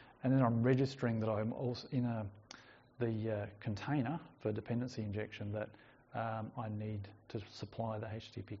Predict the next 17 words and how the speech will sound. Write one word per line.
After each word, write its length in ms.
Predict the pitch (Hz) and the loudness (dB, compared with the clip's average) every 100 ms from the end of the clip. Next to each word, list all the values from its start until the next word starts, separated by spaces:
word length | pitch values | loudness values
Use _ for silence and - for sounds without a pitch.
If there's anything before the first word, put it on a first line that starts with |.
| - | -10
client. 300 | 104 101 101 - - - - - - - - | -10 -8 -10 -16 -20 -20 -18 -18 -18 -20 -10
So 160 | - | -4
I've 60 | 107 | -2
added 220 | 113 107 98 | -2 -2 -4
that 120 | 101 | -4
as 140 | 98 | -6
a 140 | 101 101 - - | -8 -10 -14 -16
dependency. 600 | 113 - 107 107 - 101 95 - _ - - - - - | -14 -12 -12 -12 -12 -12 -12 -18 _ -20 -20 -20 -20 -6
Uh, 160 | 147 139 | 2 2
if 80 | 143 | 2
we 60 | 156 | 0
jump 240 | 208 202 | 2 4
over 180 | 202 175 | 4 4
to 140 | 165 | 2
dot 200 | 165 180 | 0 -2
net 180 | 165 165 | -4 -6
five, 420 | - 170 113 101 | -4 -2 0 -2